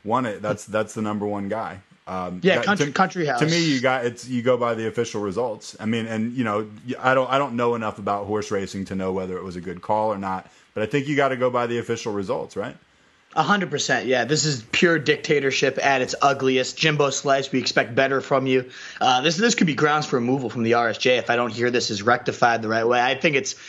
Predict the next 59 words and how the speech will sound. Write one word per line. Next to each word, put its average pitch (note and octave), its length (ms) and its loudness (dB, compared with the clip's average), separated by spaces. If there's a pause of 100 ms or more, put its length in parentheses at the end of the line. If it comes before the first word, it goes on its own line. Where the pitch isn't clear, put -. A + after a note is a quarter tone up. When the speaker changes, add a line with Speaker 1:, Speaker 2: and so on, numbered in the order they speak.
(220)
Speaker 2:
embarrassing. D3 680 2 (220)
I E3 120 4
get D#3+ 400 0
that D3+ 180 2
it D#3 80 0
was C#3+ 100 -4
a C#3+ 60 -2
technicality C#3+ 880 0
and C3 120 2
all C#3 240 2
this, D3 220 -2
but C#3 220 2
the D3 200 4
official G3 420 2
ruling D#3+ 380 2
was C#3 200 2
he E3 120 -2
lost, A#2+ 400 0 (220)
so - 100 2
you E3 120 2
gotta E3 280 4
accept A3+ 280 0
it. D#3 100 2
And F3 100 2
never C4+ 240 2
mind B3 240 0
the G#3+ 60 -4
fact C#3 280 0
that C3+ 220 -2 (600)
I F3 160 4
wouldn't C#4 300 0
necessarily D#3 400 0
want G#2 300 -2
the C3+ 80 -4
first C3+ 280 -2
overall C3+ 360 2
pick G#3+ 260 0
this - 200 0
year. A#2 100 0
Like, A#2+ 140 0
there's G3+ 180 4
no F#3+ 240 4
clear F3 340 0
cut. C#3+ 240 0
Saquon's E3+ 640 2
not C#3+ 280 2
the C#3 80 -2
clear D#3 280 0
cut D3+ 100 -2
Speaker 1:
No, F3 180 6
Speaker 2:
number D3 180 4
Speaker 1:
but C#3+ 140 4
Speaker 2:
one, - 0 -
in D3 80 -2
Speaker 1:
he's, E3+ 100 2
Speaker 2:
my C#3 200 4
Speaker 1:
but D3+ 140 6
Speaker 2:
opinion. F3 200 2
Speaker 1:
he's, D3+ 260 -4